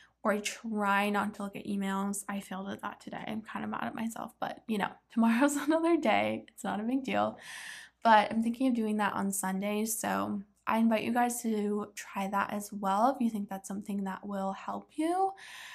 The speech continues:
I definitely think it's, you know, important and could be really healthy for me, so I wanna work on that more.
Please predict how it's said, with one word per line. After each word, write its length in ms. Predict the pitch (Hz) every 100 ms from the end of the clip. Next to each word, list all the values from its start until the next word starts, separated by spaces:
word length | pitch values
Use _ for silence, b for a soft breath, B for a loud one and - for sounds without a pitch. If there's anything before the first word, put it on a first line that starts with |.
| B B B B B -
I 520 | 247 269 294 285 269 B B B 262
definitely 340 | 247 262 247
think 360 | - 214 208 -
it's, 500 | 202 196 - - - -
you 180 | 214 190
know, 360 | - - 202 _ -
important 640 | 202 202 - 196 196 190
and 220 | 190 190
could 260 | - 190 -
be 280 | 190 190 190
really 480 | 196 196 190 196 196 - - -
healthy 460 | 226 226 247 247
for 220 | 262 285 285
me, 400 | 294 294 294 294 B B B -
so 240 | - 226
I 320 | 208 196 -
wanna 260 | 214 202 196
work 200 | 196 226
on 100 | 214
that 160 | - -
more. 300 | - - 208